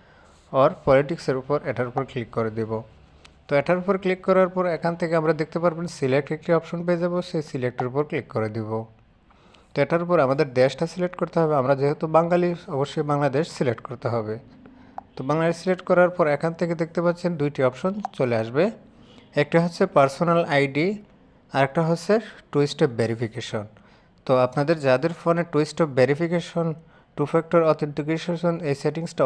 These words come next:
on করা না থাকে, অবশ্যই আপনারা সেই সেটিংসটা টু ফ্যাক্টর সেটিংসটা on করে নেবেন। তো on করার পর এখান থেকে টিক মার্ক চলে আসবে। তো আমরা কী করবো, এখন পার্সোনাল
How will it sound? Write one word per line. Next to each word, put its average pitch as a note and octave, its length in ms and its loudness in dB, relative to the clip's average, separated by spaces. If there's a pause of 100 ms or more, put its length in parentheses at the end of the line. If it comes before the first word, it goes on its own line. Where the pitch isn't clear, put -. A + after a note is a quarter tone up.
on C#3+ 140 2
করা D#3+ 200 2
না E3 140 2
থাকে, C#3 180 0 (100)
অবশ্যই C#3+ 360 0
আপনারা E3 240 4 (600)
সেই F3 220 0
সেটিংসটা D3+ 440 0 (120)
টু D3+ 60 0 (140)
ফ্যাক্টর D#3+ 300 2 (640)
সেটিংসটা D3+ 420 -2 (100)
on A2+ 80 -2 (120)
করে A2 220 0
নেবেন। G#2+ 280 -6 (580)
তো - 140 -2
on D#3+ 140 0
করার F3+ 280 4
পর D#3+ 160 4
এখান D#3+ 200 -4
থেকে F3 140 -4 (100)
টিক D3 140 -2 (100)
মার্ক B2+ 240 0
চলে A2+ 280 0
আসবে। C#3 220 -2 (580)
তো - 100 -4
আমরা C#3+ 200 0
কী E3+ 140 -2
করবো, D#3+ 260 0
এখন E3 140 -2 (120)
পার্সোনাল E3 380 2